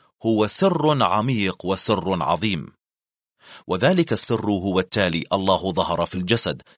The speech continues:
تبرر في الروح، تراءى لملائكة، كرز به بين الأمم، أؤمن به في العالم،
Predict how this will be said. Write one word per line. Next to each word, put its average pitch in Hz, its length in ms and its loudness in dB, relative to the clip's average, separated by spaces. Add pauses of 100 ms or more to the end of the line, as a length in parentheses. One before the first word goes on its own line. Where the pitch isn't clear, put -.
تبرر 95 560 2
في - 100 -6
الروح، 95 400 -2
تراءى 156 500 2
لملائكة، 92 800 0 (360)
كرز 196 380 4
به 135 340 2
بين 107 220 2
الأمم، 98 460 0 (400)
أؤمن 180 420 4
به 110 340 0
في - 120 0
العالم، 85 600 0